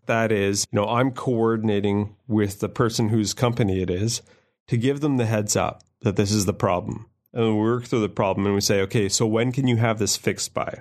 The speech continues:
You know, here's the things that you need to know. Here's how to exploit it." And you work through these scenarios and they say, hopefully,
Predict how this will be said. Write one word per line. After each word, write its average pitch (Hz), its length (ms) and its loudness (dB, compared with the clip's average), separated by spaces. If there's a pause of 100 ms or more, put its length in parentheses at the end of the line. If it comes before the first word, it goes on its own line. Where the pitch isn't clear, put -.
(140)
You 107 60 0
know, 101 60 0
here's 139 360 0
the 135 100 -8
things 127 380 2
that 107 120 0
you 110 160 2
need 107 240 2
to - 80 -2
know. 92 340 2 (140)
Here's 123 360 2
how 120 220 2
to 117 160 0
exploit 98 480 0
it." 85 260 -2
And 113 80 -2
you 113 80 2
work 120 220 0
through 117 200 0
these 101 160 0
scenarios 90 440 2
and 113 100 0
they 120 200 2
say, 101 440 0
hopefully, 104 680 0